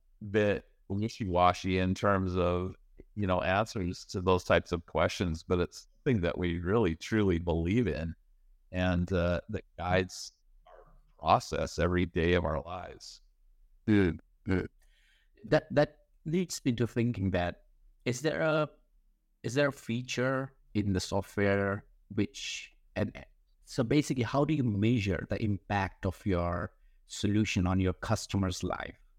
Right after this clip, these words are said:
Speaker 2: Is there a feature or is there a, um,
Speaker 1: It's,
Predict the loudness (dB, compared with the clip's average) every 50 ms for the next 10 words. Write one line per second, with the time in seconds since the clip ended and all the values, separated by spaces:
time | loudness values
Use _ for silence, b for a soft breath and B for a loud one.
0 | -20 -20 -20 _ _ -20 -20 -10 -8 -8 -2 0 2 2 2 0 -2 -2 -2 -2
1 | 0 0 2 2 4 4 4 2 2 0 -2 -4 -6 -4 -2 -2 -2 -2 -4 -6
2 | -10 -12 -18 _ _ _ _ _ _ _ _ _ -4 -2 -2 0 0 0 -2 -2
3 | -2 -4 -6 -10 -14 -18